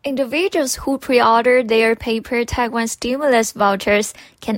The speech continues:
on Friday begin to pick them up at designated stores.在新闻的一开始，就先来看振兴券的英文，stimulus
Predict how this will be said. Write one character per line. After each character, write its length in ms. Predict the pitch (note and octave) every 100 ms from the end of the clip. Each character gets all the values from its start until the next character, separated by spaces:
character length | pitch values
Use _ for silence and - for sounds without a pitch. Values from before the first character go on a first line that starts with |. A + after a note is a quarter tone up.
| -
on 180 | G3+ G#3
Friday 600 | - G#3+ A3 B3 C#4 D4
begin 420 | C4+ A#3+ B3 B3
to 220 | - A#3+
pick 220 | A3+ A#3+ -
them 220 | A#3+ A#3
up 260 | C4 C4 -
at 220 | A3 G#3+
designated 840 | - B3 - A3 G3+ F#3+ F#3 F#3+ F#3+
stores. 600 | - G3 - - - - _ _ _ _ _ _ _ _ _
在 160 | - A#3
新 240 | A#3+ B3
闻 140 | A#3
的 100 | A3
一 80 | A3+
开 280 | A#3 B3+ C4+
始， 240 | - B3+
就 120 | A3+ C4
先 160 | C4
来 160 | B3+ A#3
看 300 | - E4+ C4 - - - -
振 260 | D4+ B3+
兴 320 | A3 - A#3 A#3+
券 220 | B3 G#3
的 80 | G3+
英 320 | A3+ A3+ C4
文， 280 | B3 G#3 A3+ - _ _
stimulus 840 | - - C#4 D#4 F4 C#4 G#3+ A3